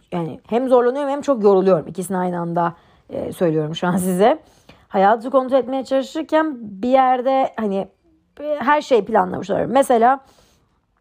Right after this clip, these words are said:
e, benim belirli bir işim var. Geçmiş zaman için konuşuyorum. Belirli bir işim var ve bu işimde ilerlerken ona göre hayatımı kuruyorum. Diyorum ki, "Şunu şöyle yapacağım, bu aşamadan sonra bu olacak,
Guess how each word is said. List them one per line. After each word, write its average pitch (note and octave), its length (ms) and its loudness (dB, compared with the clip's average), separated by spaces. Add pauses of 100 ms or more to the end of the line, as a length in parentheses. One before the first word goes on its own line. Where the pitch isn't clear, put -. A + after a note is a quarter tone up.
(560)
e, F#3+ 480 4 (720)
benim C#4 320 2
belirli C4 280 0
bir A#3 80 -8
işim A#3+ 300 -6
var. C4 220 -2 (240)
Geçmiş F#3+ 300 -4
zaman E3 180 -4
için D#3+ 200 -10
konuşuyorum. E3+ 380 -8
Belirli A3 240 0
bir G#3+ 100 -4
işim A3+ 300 -4
var G#3+ 220 0 (320)
ve A#3 160 4
bu B3+ 80 -4
işimde G#3+ 380 -2
ilerlerken A3 800 2
ona A#3+ 180 2
göre A#3 380 2 (340)
hayatımı A#3+ 560 2
kuruyorum. - 420 -8
Diyorum B3 200 4
ki, D#3+ 140 -10
"Şunu G#3 260 -4
şöyle G#3+ 280 2
yapacağım, D#3+ 460 -4
bu G3 80 2
aşamadan F#3+ 460 0
sonra E3 340 -12
bu A3 100 4
olacak, D#3+ 440 -6